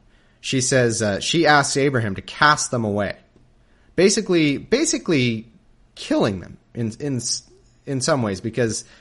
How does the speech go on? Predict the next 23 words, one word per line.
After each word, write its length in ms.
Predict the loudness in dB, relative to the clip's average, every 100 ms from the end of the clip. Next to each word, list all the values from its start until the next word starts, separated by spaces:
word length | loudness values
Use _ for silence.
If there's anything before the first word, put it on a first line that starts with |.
| _ _
remember, 300 | -2 2 4
we're 120 | 4 2
in 80 |
a 100 | 0
desert 440 | 2 4 4 2 -2
here 280 | -2 -2 -2
and 380 | -4 -6 -6
things, 260 | -4 -4 -4 -4
you 140 | -2
know, 180 | -2 -4
you, 160 | -6 -8
you 220 | -6 -4
need 300 | -2 -4 -4
to, 420 | -2 0 0 -4 -10 _ _ _ _ _ _ _
you 240 | -8 -4 -2
need 180 | -2
to 40 | -2
sort 220 | 0 0
of 80 | -2
stick 200 | -6 -8
together 340 | -2 0 0
to 120 | -4 -8
survive. 760 | -10 -4 -2 0 -2 -6 -12